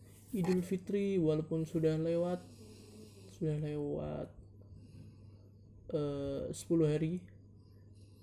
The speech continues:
Selamat Hari Raya Idul Fitri seribu empat ratus empat puluh dua Hijriah versi telat. Oke. Dan selamat hari apa?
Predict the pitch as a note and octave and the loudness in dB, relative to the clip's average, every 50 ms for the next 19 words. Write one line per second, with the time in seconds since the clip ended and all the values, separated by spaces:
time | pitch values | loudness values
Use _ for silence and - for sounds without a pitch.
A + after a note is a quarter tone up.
0 | - - - - F#3 - E3 E3 E3+ E3 - E3 D#3 D#3 D3+ D#3+ D#3+ D#3 D#3+ D#3+ | -20 -16 -12 -10 -8 -6 -6 -4 -6 -4 -4 -4 -2 -2 -2 -2 -2 -2 -2 -2
1 | D#3 D#3+ D#3+ E3 E3+ E3+ E3 - F3 F3 F3 F3 - - E3+ D#3+ D#3 D#3+ D#3 D#3 | 0 0 0 0 0 -2 0 2 2 2 2 0 0 0 0 2 2 2 2 2
2 | D#3+ D#3+ D#3+ D#3+ D#3 D#3 D#3 - - D#3 D#3+ D#3 D3+ D3+ D3 D3 D3 D3+ - - | 2 2 2 2 0 0 -2 -4 -6 -4 -2 0 0 2 2 0 0 -2 -2 -2
3 | D3+ D3+ D3+ D3+ D3 - - - - - C#3 C#3 D3+ - - C#3+ - - - - | 0 0 0 -2 -4 -8 -14 -14 -8 -6 -4 -4 -4 -4 -6 -6 -4 -4 -4 -6
4 | - - - - - - - - - - - - D#3+ D#3 E3 F3+ - - - - | -6 -8 -10 -16 -20 -18 -14 -14 -14 -10 -6 -2 -2 0 0 -2 -6 -10 -18 -18
5 | - - - - - - - - - - - - - - - - - - E3+ E3 | -18 -18 -18 -18 -18 -20 -20 -20 -20 -20 -20 -20 -20 -20 -20 -16 -4 2 4 4
6 | E3 E3 E3+ E3+ E3+ F3 F3 - - - - - - - - - - - - F3 | 4 4 4 2 0 0 -2 -4 -8 -18 -20 -20 -20 -20 -20 -18 -12 -8 -4 -2
7 | E3+ E3 E3+ E3 E3 E3 D#3 D#3 D#3 D#3 D#3+ D#3+ E3 E3 | -2 0 -2 -2 0 0 0 2 0 -2 -2 -4 -6 -8